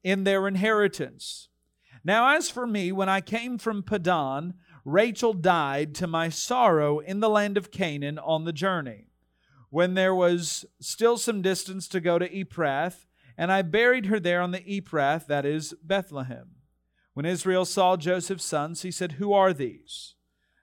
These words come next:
Joseph said to his father, 'They are my sons whom God has given me here.'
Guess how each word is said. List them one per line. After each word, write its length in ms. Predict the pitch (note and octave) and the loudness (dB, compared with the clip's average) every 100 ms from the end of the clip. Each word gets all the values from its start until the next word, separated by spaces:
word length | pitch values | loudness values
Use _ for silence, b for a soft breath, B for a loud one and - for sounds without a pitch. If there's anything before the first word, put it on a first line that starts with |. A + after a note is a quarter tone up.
| _ | _
Joseph 440 | C3 D#3+ D3+ D#3 | 0 0 0 -6
said 260 | - D#3+ D3 | -2 -2 0
to 80 | D3+ | -4
his 140 | D3+ | -2
father, 360 | - F3 F3+ F#3+ | 2 2 4 2
'They 200 | E3+ F3 | 2 2
are 100 | F3+ | 2
my 220 | F3+ F#3 | 0 -2
sons 420 | - E3+ F3 F3+ | -2 -2 -4 -6
whom 160 | F#3 E3+ | -6 2
God 220 | E3+ E3+ | 4 4
has 160 | E3+ C#3 | 0 -2
given 280 | D3+ D3+ | -4 -4
me 140 | D#3 D#3 | -8 -8
here.' 560 | C#3 F#3+ C3 A#2+ C3 | -4 -2 -2 -4 -12